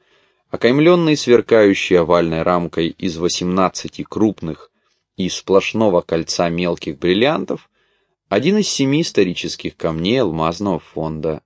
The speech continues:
С С С Р. Поверхность камня представляет собой сотню с лишним шестиугольных граней,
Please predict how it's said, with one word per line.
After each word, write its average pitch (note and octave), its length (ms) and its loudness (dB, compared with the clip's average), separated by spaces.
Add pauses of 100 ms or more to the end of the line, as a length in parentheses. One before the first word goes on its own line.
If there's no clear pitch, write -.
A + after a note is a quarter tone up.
(140)
С E2+ 260 -4
С E2 240 -8
С - 160 -12
Р. - 240 -8 (1400)
Поверхность F2+ 560 0
камня D#3+ 500 0 (380)
представляет E3 580 4
собой D3+ 380 4
сотню C3 600 0
с - 140 -6
лишним A2 680 -2
шестиугольных F2+ 1040 -2
граней, C3+ 500 0